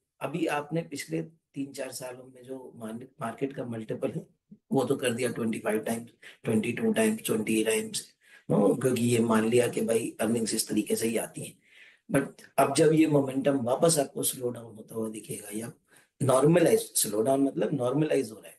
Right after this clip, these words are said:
खराब नहीं हो रहा है, but normalize हो रहा है, तब फिर आपको ये समझ में आएगा कि हम क्या valuation कहाँ पर दे रहे हैं। तो इसके लिए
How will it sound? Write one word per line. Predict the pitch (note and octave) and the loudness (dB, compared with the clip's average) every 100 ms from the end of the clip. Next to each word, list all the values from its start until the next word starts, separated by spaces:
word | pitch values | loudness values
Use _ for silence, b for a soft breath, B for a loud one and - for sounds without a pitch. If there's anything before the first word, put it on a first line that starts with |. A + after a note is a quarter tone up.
| - | -20
खराब | G#2 A2 F3+ | -12 -6 0
नहीं | G3 | 0
हो | - | 0
रहा | |
है, | - _ _ _ _ - | -4 _ _ _ _ -2
but | - - - | -2 -2 -8
normalize | B2 C3 D3 D#3 D3+ D3 | -2 2 2 2 2 0
हो | B2+ | -4
रहा | B2 | -10
है, | C#3+ - | -10 -8
तब | C#3 | -8
फिर | - F#3 D#3+ | -2 0 0
आपको | A#2+ - B2+ | -4 -8 -8
ये | B2 | -8
समझ | - A#2+ | -10 -14
में | A#2+ A2 | -10 -10
आएगा | G#2+ A#2+ D#3 _ _ _ | -10 -12 -16 _ _ _
कि | G#2+ | -10
हम | A2+ A2+ | -8 -10
क्या | - A2+ | -8 -8
valuation | A2 G#2 G#2 G#2 B2 | -6 -8 -8 -6 -6
कहाँ | A#2+ - - | -8 -10 -8
पर | - - | -8 -10
दे | - - | -8 -6
रहे | - - | -6 -8
हैं। | - - b b b b | -10 -16 b b b b
तो | A#2 A2+ - _ D#3+ | -4 -4 -8 _ 2
इसके | D#3 - | 2 2
लिए | G3 D3+ D#3+ A#3 | 6 6 6 2